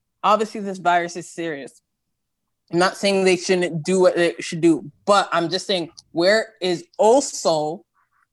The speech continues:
additionally to the conversation that they are having, additionally the conversation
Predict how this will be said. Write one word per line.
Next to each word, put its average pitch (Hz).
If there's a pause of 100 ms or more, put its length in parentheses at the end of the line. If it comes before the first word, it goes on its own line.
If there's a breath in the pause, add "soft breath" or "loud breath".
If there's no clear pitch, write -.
additionally 190
to 247
the 233
conversation 226
that 180
they 180
are 196
having, 165 (380 soft breath)
additionally 202
the 185
conversation 196